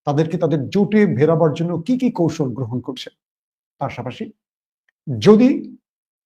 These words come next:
চুপ্পু বিদায় নেয়, সেক্ষেত্রে বাংলাদেশে কি কি ক্রাইসিস তৈরি হতে পারে এবং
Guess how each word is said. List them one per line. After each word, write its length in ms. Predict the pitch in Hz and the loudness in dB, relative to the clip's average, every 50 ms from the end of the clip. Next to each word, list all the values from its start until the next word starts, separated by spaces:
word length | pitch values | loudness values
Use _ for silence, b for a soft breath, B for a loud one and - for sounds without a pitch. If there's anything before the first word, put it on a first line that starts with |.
| - | 2
চুপ্পু 300 | - 247 247 - - 254 240 196 139 | 4 4 4 4 2 2 2 4 4
বিদায় 280 | 185 185 180 196 190 175 | 2 4 4 2 2 2
নেয়, 140 | 180 160 139 123 - | 0 0 -2 -2 -4
সেক্ষেত্রে 360 | 190 185 185 196 202 - 196 156 127 | -4 -4 -4 -6 -4 -4 -4 -2 -2
বাংলাদেশে 360 | 131 135 135 160 151 - - 180 - - | -2 -2 -4 -6 -6 -6 -10 -10 -8 -8
কি 80 | 233 226 | -6 -4
কি 60 | 226 220 220 - | -4 -6 -4 -4
ক্রাইসিস 340 | - 170 165 156 156 175 151 - - | -2 -2 0 -2 -2 -6 -8 -4 -2
তৈরি 180 | 165 160 156 160 117 | 0 2 2 0 0
হতে 140 | 147 147 170 170 | -2 -2 -2 -2
পারে 160 | 156 147 156 208 - - _ _ _ _ _ _ _ _ _ _ - 165 | -2 -2 -2 -2 -4 -8 _ _ _ _ _ _ _ _ _ _ -4 -2
এবং 160 | 139 156 | -2 -2